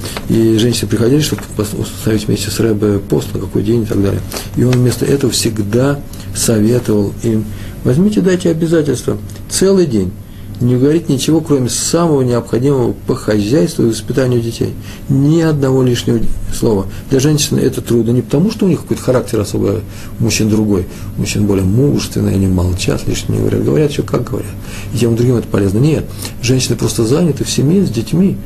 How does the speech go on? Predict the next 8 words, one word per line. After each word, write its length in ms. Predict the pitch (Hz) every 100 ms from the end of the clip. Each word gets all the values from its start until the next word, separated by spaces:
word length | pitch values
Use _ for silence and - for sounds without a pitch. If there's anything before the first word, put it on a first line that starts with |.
| - - -
э, 180 | 127 117
с 60 | 101
другими, 560 | 117 113 127 123 113
э, 180 | - 117
домохозяйками. 640 | 110 110 113 110 104 104 98 - -
Когда 240 | 131 127 139
руки 240 | 143 135
работают, 500 | 127 135 151 123